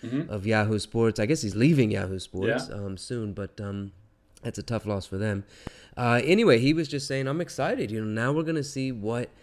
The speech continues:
Speaker 2: kind of coach this guy really is."
Speaker 1: True.
Speaker 2: Um, because we know he can take a good team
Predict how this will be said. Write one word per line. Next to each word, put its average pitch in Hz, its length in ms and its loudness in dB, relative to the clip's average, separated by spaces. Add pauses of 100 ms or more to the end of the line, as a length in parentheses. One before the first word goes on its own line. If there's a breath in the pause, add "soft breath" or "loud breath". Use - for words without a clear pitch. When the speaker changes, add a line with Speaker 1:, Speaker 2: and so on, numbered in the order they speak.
(340 soft breath)
Speaker 2:
kind 120 300 0
of 110 140 -2
coach 127 360 -2
this 110 180 -6
guy 107 180 -4
really 107 440 2
is." 104 280 2
Speaker 1:
True. 151 460 4
Speaker 2:
Um, 117 280 4
because 120 300 2
we 127 100 2
know 127 200 4
he 160 100 4
can 151 140 -4
take 131 240 -4
a 110 40 -4
good 107 300 -6
team 110 400 -2